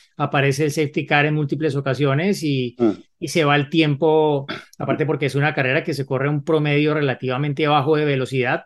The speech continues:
Speaker 1: por las características del, del circuito, ¿no? Igual se superan los trescientos kilómetros de distancia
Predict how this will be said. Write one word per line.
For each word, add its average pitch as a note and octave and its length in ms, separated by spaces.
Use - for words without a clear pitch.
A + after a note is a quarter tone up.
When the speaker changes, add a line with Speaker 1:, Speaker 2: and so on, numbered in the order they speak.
Speaker 1:
por F3+ 200
las C#3+ 160
características C3+ 760
del, B2 300
del D3 200
circuito, C#3 520
¿no? C#3 240
Igual B2+ 380
se D3+ 160
superan C3+ 340
los D3 160
trescientos C3 480
kilómetros C3+ 500
de C3+ 100
distancia B2+ 720